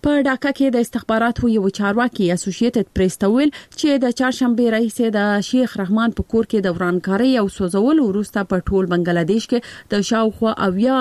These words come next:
بریدونو راپورونه ورکړل شوي دي. د هیواد مخکښ انګلیسي ژبې ډیلی سټار ورځپاڼې د جمعې په ورځ راپور ورکړ چې د حسینې د پلویانو په نښه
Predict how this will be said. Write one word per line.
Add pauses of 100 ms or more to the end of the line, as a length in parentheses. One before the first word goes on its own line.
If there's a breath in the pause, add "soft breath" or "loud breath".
(160)
بریدونو (120)
راپورونه
ورکړل
شوي
دي. (760 loud breath)
د
هیواد
مخکښ
انګلیسي
ژبې
ډیلی
سټار
ورځپاڼې
د (100)
جمعې
په
ورځ (160)
راپور
ورکړ (120)
چې
د
حسینې (100)
د
پلویانو
په
نښه